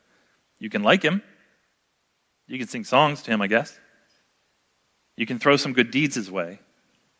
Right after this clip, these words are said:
But you see, unhealthy fear and love in a relationship are mutually exclusive. They don't go together.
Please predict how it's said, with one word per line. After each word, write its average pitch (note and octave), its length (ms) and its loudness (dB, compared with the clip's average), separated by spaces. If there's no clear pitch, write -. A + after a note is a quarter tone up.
But - 180 -10
you A2+ 60 -14
see, C#3+ 320 -4
unhealthy C3+ 520 -2
fear G#2+ 460 4
and G#2 200 -4
love G#2 300 6
in A#2+ 120 -6
a B2+ 60 -2
relationship G#2+ 680 -2
are G2+ 100 -8
mutually G#2 400 -6
exclusive. - 460 -14
They F#2+ 80 -12
don't G2+ 140 -2
go A2 100 0
together. G#2+ 260 2